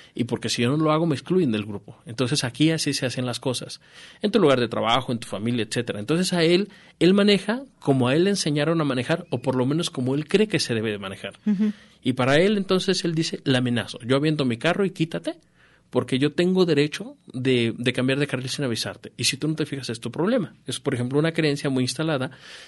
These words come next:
Speaker 1: de pertenencia del grupo respecto a esta meritocracia, ¿no? Porque yo merezco.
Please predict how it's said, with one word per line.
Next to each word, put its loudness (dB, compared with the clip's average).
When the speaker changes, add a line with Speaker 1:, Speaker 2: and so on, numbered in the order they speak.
Speaker 1:
de 2
pertenencia -2
del -2
grupo 0
respecto -4
a 0
esta -2
meritocracia, 0
¿no? -6
Porque -2
yo 6
merezco. 6